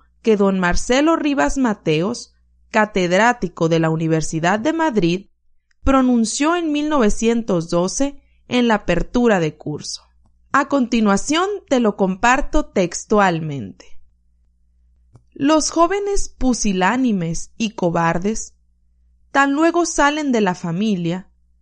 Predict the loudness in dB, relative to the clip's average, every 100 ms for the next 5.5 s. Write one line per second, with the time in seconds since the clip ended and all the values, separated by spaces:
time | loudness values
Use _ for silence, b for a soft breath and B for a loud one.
0 | _ _ -10 0 0 2 2 2 4 4
1 | 2 0 -4 -4 -2 0 2 0 -2 -2
2 | 0 2 0 0 -4 -4 -6 -4 -8 -8
3 | -8 -10 -12 -18 -20 _ _ _ _ _
4 | _ _ _ _ 0 2 4 2 0 0
5 | -2 -2 -4 -6 -8